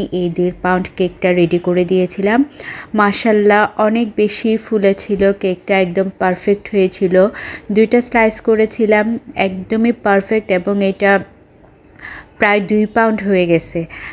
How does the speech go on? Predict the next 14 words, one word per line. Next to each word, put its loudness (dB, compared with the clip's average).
মানে, 0
তিনটা 0
ডিম 2
দিয়ে 6
করার 2
পরও, 4
এটা -2
ডেকোরেশন -2
করার -2
পর -2
দুই 0
পাউন্ড 0
হয়ে 2
গেছিল। -4